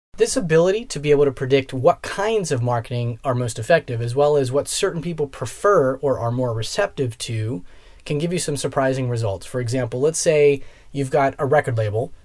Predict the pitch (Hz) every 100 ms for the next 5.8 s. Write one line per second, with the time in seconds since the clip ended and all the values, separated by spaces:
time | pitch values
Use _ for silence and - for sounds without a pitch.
0 | - 135 156 180 143 123 113 117 135 -
1 | - - 131 131 - 147 131 110 90 -
2 | - - 135 123 117 110 208 196 - 156
3 | 139 131 151 - 120 139 151 156 - 131
4 | 123 - 117 104 123 127 117 - - 127
5 | 120 113 104 104 110 92 107